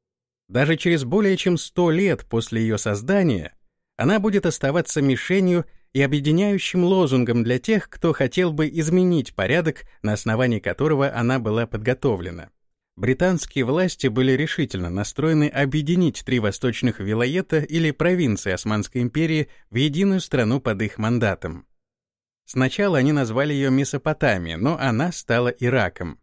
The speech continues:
В стране проживали курды в Моссуле и на севере, мусульмане-сунниты в Багдаде, на севере и на западе, мусульмане-шииты в Басре и на юге.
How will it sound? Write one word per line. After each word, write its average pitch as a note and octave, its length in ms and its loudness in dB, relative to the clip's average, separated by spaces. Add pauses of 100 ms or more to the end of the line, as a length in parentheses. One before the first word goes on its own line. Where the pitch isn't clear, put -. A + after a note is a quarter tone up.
(580)
В - 60 -14
стране D#3 340 0
проживали D3 460 2
курды D#3+ 420 0
в A2+ 80 -2
Моссуле F3 500 0
и D3 160 -4
на D#3 160 2
севере, F#2 600 -2 (440)
мусульмане-сунниты C3+ 1120 0
в G2 80 -8
Багдаде, A#2+ 640 -2
на A#2+ 180 0
севере D3 460 0
и A2 40 0
на G#2 160 0
западе, A#2+ 500 -2 (260)
мусульмане-шииты E3 1200 0 (200)
в G2 200 -10
Басре D#3 440 0
и E3 160 -4
на D#3+ 160 2
юге. G2 440 -4